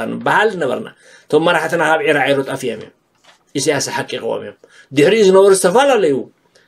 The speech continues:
ገዳይም ተጋደልቲ ብዝተፈላለየ ምኽንያት ገይሩ ኸዓ ኢሳያስ ከዓኒ ኣጥፊእዎም እዩ። ብስሚ፣ ብምኽንያት ናይ ካልእ ዝተፈላለየ ምድስካላት፣ ብኻልእ ዝተፈላለየ ጉዳያት ብምቕጥቃጥን ብምእሳርን ብምህራምን ጥፊኦም።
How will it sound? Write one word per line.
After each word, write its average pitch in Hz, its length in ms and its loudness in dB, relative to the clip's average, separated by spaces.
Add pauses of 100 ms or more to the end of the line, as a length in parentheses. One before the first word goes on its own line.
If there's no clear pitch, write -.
(200)
ገዳይም 165 400 2
ተጋደልቲ 165 500 4
ብዝተፈላለየ 277 720 2
ምኽንያት 180 320 -2
ገይሩ 156 180 2
ኸዓ 143 140 -2
ኢሳያስ 156 280 -2
ከዓኒ 196 200 0 (580)
ኣጥፊእዎም 113 580 -4
እዩ። 90 100 -20 (720)
ብስሚ፣ 160 340 -2 (1000)
ብምኽንያት 139 640 2
ናይ 127 300 -2
ካልእ 123 300 -2
ዝተፈላለየ 135 640 -2 (120)
ምድስካላት፣ 185 640 -2 (640)
ብኻልእ 135 400 0
ዝተፈላለየ 131 600 -2
ጉዳያት 131 360 -4
ብምቕጥቃጥን 143 720 -2
ብምእሳርን 135 680 -6
ብምህራምን 139 560 -6 (1160)
ጥፊኦም። - 400 -6